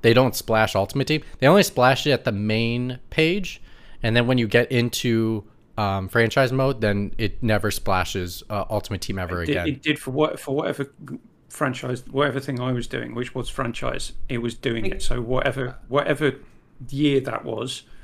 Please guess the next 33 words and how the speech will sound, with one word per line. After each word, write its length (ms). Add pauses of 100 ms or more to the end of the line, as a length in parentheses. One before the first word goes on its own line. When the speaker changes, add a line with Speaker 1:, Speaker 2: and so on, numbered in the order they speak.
(440)
Speaker 2:
they 160
must 280
have 100
stopped 280
Speaker 1:
They 40
Speaker 2:
after, 160
Speaker 1:
stopped 280
Speaker 2:
but 80
Speaker 1:
doing 160
Speaker 2:
I'm 100
Speaker 1:
that. 220
Speaker 2:
not, 180 (220)
Speaker 1:
Yeah. 220 (200)
Speaker 2:
I'm 100
Speaker 1:
I 60
Speaker 2:
not 160
going 240
back. 260 (640)
Speaker 3:
I, 80
I 20
think 180
Speaker 1:
I 80
don't, 280
I 100
Speaker 3:
the 20
Speaker 1:
don't 180
Speaker 3:
point 240
is, 320
a, 360
a 60
game 220
is 160
fucked 580